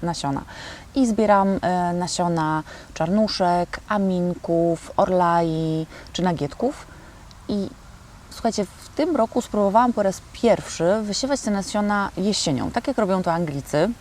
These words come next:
Wiem, że mieliśmy bardzo ciepłą, e, zimę i może dlatego miałam tak ogromne sukcesy z tym, że te rośliny wzeszły mi jesienią, przetrwały zimę i kwitły wyjątkowo wcześnie. Ale w tym roku stwierdziłam, że tak, zbiorę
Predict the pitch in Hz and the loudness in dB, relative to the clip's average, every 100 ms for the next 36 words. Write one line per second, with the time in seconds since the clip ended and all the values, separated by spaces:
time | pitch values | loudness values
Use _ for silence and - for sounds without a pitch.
0 | - - 247 262 214 196 190 196 180 180 | -14 -12 0 4 4 2 0 -2 0 0
1 | 175 - 185 - 170 165 165 165 180 170 | -2 -2 -4 0 2 4 2 0 0 2
2 | 165 160 160 175 170 160 151 185 - - | 2 2 0 -2 -4 0 2 0 -4 -16
3 | - - 196 190 180 190 285 180 175 175 | -16 -4 0 2 4 2 2 4 4 2
4 | 185 202 190 208 208 202 - - 202 202 | 0 -2 0 0 0 -2 -6 -2 -2 -2
5 | 226 240 - - - - - - 220 202 | -6 -6 -10 -16 -16 -18 -10 0 2 2
6 | 196 175 - 180 175 170 196 - 180 170 | -2 -4 0 -2 -2 2 0 0 -4 -2
7 | 165 160 175 175 202 214 - 240 - 196 | -4 -4 -4 -2 -4 -4 -6 -10 -4 0
8 | 196 185 170 170 165 190 220 - - 202 | 2 2 0 -2 0 0 -2 -12 -4 0
9 | 214 226 - - - - - 202 175 170 | 0 -4 -14 -14 -12 -10 -4 -4 0 -2
10 | 151 - 147 147 - 143 151 151 - - | -2 -4 -4 -4 -10 -8 -8 -8 -12 -16
11 | - - - - - 226 151 175 226 285 | -16 -20 -20 0 6 8 8 4 4 0
12 | 294 269 - 208 170 - 71 - 127 175 | 0 0 -4 -4 2 2 2 -6 -4 4
13 | 180 - - - - 262 226 143 | 4 4 -6 -10 4 8 10 8